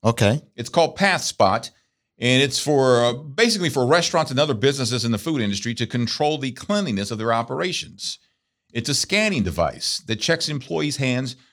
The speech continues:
Speaker 2: for traces of contaminants after they've washed their hands. It's a two-second test. It scans your hands, and if there's, it detects that you haven't got it all, you should wash your hands again.
Speaker 1: Okay.
Speaker 2: I can live with that.
Speaker 1: I can too.
Speaker 2: I can live with that. Needs to be in every,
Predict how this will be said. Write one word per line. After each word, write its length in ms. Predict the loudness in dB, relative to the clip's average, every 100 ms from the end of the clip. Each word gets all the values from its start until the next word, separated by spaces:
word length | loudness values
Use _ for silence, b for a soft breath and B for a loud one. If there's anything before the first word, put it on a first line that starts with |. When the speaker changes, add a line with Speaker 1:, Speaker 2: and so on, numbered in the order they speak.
| b
Speaker 2:
for 120 | -8 -6
traces 400 | -2 -2 -2 -6
of 120 | -8
contaminants 580 | -8 -2 -2 0 0 0
after 160 | 0
they've 120 | -4 -2
washed 300 | 0 -2 -2
their 120 | -4
hands. 440 | -4 -8 -12 -14 -16 _ _ _ -12
It's 140 | -10
a 40 | -2
two-second 520 | -2 0 -2 -2 -4
test. 380 | 2 2 0 -6
It 100 | -6
scans 340 | -2 0 0
your 100 | 0
hands, 280 | -2 -2 -2
and 80 | -4
if 60 | -2
there's, 280 | -2 -2 b b b
it 120 | -10 -8
detects 440 | -2 0 0 0
that 220 | -2 -2
you 100 | 2
haven't 220 | 2 4
got 160 | 4 4
it 60 | 4
all, 240 | 4 2
you 80 | 0
should 140 | -2 0
wash 280 | 0 0
your 60 | -2
hands 200 | -6 -6
again. 360 | -6 -6 -8 _ _ _ _ _
Speaker 1:
Okay. 440 | -2 2 4 4 0 _ _ _
Speaker 2:
I 100 | -4
can 160 | -2 0
live 160 | 0 -2
with 100 | -6
that. 220 | -10 -14 _ -4
Speaker 1:
I 100 | -2
can 260 | 2 2
too. 180 | 2 0
Speaker 2:
I 100 | 0
can 140 | 0 0
live 120 | -2
with 80 | 2
that. 140 | 0
Needs 140 | 0 -4
to 40 |
be 320 | 0 0 0
in 100 | -2 0
every, 360 | 0 0 -4